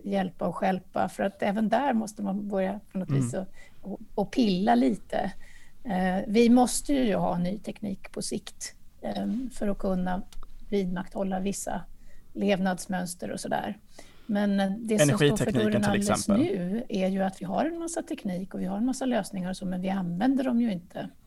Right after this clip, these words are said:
Speaker 2: Mm.
Speaker 1: Så då handlar det ju egentligen inte så mycket om ny teknik som, som att, eh, eh,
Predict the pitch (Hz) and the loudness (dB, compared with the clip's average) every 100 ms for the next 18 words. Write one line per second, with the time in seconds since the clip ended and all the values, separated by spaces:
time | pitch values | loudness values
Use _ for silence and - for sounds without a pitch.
0 | - - - - 120 113 - - - - | -20 -20 -12 -2 0 0 -4 -14 -14 -14
1 | - 254 - 220 214 277 214 226 302 233 | -14 -10 -6 -2 0 2 4 4 4 0
2 | 196 202 196 - - - - - 214 196 | 0 -2 -2 -4 -20 -20 -20 -6 -6 -4
3 | 202 185 - - - 220 208 - 285 285 | -4 -6 -8 -10 -4 -2 -2 0 2 4
4 | 214 208 208 - 180 180 - 196 185 226 | 2 -2 -6 -4 -8 -8 -6 -4 -4 -6
5 | 254 - - - - 202 185 185 - - | -8 -12 -18 -16 -4 -2 -2 -6 -12 -20
6 | - 220 202 196 - - - - 311 202 | -12 -8 -8 -10 -14 -20 -20 -16 -10 -8